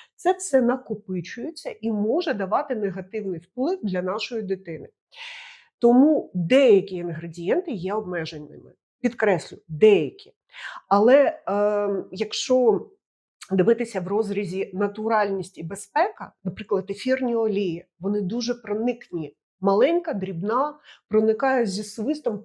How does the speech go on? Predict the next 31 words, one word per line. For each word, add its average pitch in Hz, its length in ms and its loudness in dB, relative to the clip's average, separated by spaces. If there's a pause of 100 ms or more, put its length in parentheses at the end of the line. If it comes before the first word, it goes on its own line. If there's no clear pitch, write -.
(120)
прям 226 320 0
влітає 202 460 -2
в 180 60 -14
шкіру, 269 460 -2
влітає 202 500 0
в 208 100 -10
кровоносний 208 680 -4 (800)
потік, 320 540 4 (240)
в, 208 440 4
в 208 160 -4
потік 240 300 0
крові, 233 320 0
і 220 260 -2
далі 277 340 4
воно 233 300 -6
розноситься, 220 640 -6
в 208 60 -8
тому 233 260 0
числі 220 320 -10
попадає 208 380 -4
в 202 60 -10
головний 208 380 -4
мозок 285 420 -2 (400)
і, 302 240 2 (140)
е, 196 200 4
проникає 220 500 -2
через 202 320 -8
плаценту. 180 600 -14 (380)
Тому 226 400 2 (140)
ефірні 285 600 2
олії, 156 520 -4